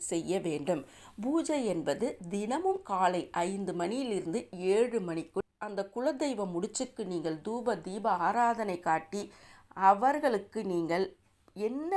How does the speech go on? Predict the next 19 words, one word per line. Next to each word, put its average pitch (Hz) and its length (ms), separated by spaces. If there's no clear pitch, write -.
உங்களால் 196 500
நெய்வேத்தியத்தில் 196 800
வைக்க 165 300
முடிகிறதோ 180 560
தினமும் 277 600
வைத்து 196 420
வணங்கி 202 400
வந்தீர்கள் 185 640
என்றால் 165 440
கண்டிப்பாக 247 1080
உங்களது 196 540
குலதெய்வம் 180 680
உங்களுடன் 175 640
பேச 226 400
ஆரம்பிக்கும், 165 560
உங்களை 240 440
பாதுகாக்க 214 800
ஆரம்பிக்கும். 165 640
இந்த 247 280